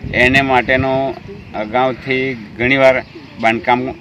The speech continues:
ખાતામાં ચીખલીમાં એનું reporting કરવામાં આવ્યું, લખાણ કરવામાં આવ્યું. ત્યાંથી એવો જવાબ મળે કે અમારા નોન પ્લાનમાં છે, એમાંથી બને નહીં. મેં સિંચાઈ ખાતામાં પછી એનું અરજી આપી, તેમાં એ લોકોએ આવીને જોઈ બી ગયા,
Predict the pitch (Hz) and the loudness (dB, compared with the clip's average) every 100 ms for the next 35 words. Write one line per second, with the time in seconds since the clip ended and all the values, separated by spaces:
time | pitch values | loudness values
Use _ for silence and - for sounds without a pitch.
0 | - - - - 120 113 127 123 113 113 | -18 -20 -20 -16 -8 -6 -4 -4 -4 -6
1 | 120 123 123 123 123 113 120 123 113 120 | -4 -2 0 0 -2 -6 -6 -8 -6 -6
2 | 120 120 123 123 - - 143 - - - | -4 -4 -6 -10 -14 -18 -18 -18 -20 -20
3 | - - 110 120 113 123 123 120 110 120 | -14 -8 -6 -6 -6 -4 -2 -2 0 2
4 | 127 131 131 135 131 131 131 123 120 117 | 4 4 2 0 2 2 2 0 -2 -2
5 | 120 117 120 117 120 110 101 92 85 - | 0 0 2 0 0 -2 -2 -4 -8 -8
6 | 101 104 104 113 101 82 82 78 - - | -6 -6 -6 -8 -6 -6 -8 -12 -18 -20
7 | - 117 120 127 143 143 147 131 135 135 | -6 -4 -2 0 2 2 2 2 4 4
8 | 135 135 127 120 135 123 127 127 131 131 | 4 2 -4 -4 0 2 2 -2 -4 -6
9 | 110 - - - - 113 107 120 110 95 | -8 -12 -14 -10 -4 -4 -2 0 0 -2
10 | 87 80 - - - - - - - - | -8 -10 -12 -12 -12 -12 -12 -10 -10 -8
11 | 120 117 123 127 131 127 107 - 117 123 | -4 -2 -2 -2 -2 -4 -8 -6 -4 0
12 | 135 139 139 139 - 120 135 135 117 135 | 2 4 2 0 0 0 0 -4 0 2
13 | 135 139 117 87 | 4 2 2 -2